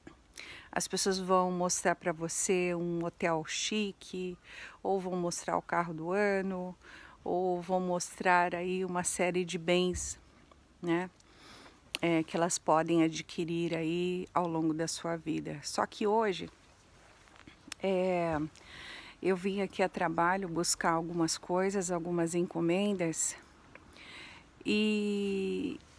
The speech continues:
e, cara, eu tinha que mostrar isso pra vocês. Eu, eu precisava mostrar pra vocês e, e falar pra vocês o que que eu, eu tô sentindo aqui neste lugar,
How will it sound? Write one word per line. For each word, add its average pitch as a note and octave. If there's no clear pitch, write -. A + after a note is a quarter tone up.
e, F#3
cara, F#3+
eu F#3
tinha -
que -
mostrar F#3+
isso -
pra F3+
vocês. E3+
Eu, E3
eu -
precisava F#3+
mostrar F3+
pra -
vocês F3
e, F3
e F3
falar F3
pra G#3
vocês F#3
o F#3
que -
que -
eu, F#3+
eu F#3
tô F#3+
sentindo F#3
aqui F3
neste F3
lugar, D#3+